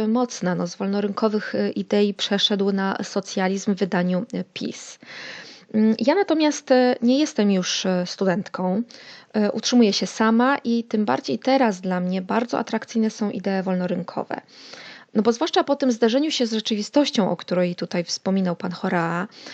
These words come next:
e, gdy widzę, ile jest mi odbieranych pieniędzy w podatkach, najpierw z pensji, e, chodzi oczywiście o pensję brutto i superbrutto,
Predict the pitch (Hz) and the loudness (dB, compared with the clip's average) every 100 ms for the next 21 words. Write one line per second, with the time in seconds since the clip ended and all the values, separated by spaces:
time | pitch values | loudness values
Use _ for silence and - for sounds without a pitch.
0 | - - - 202 196 185 190 214 208 233 | -16 -14 -4 0 2 0 0 0 0 2
1 | 233 220 220 - 226 220 214 214 - - | 4 4 4 0 2 4 4 0 -2 0
2 | 214 - 190 208 277 349 - 208 202 202 | 0 0 2 4 4 2 0 0 0 -2
3 | - 196 190 180 - - 185 190 208 - | -2 0 2 0 -4 -10 -8 -8 -10 -6
4 | 190 196 202 190 180 - - - 185 175 | -2 -2 0 0 0 -2 -12 -4 -2 -2
5 | - - 190 185 240 - - - - - | -4 -4 -2 -2 -4 -8 -20 -20 -20 -8
6 | 208 202 196 208 208 202 - - 202 190 | -2 -2 0 0 0 -2 -2 0 0 0
7 | 202 185 196 202 - 196 196 - 214 185 | 2 2 2 -2 -2 -2 0 -2 0 2
8 | 175 165 - - 175 | 2 -2 -4 -6 -6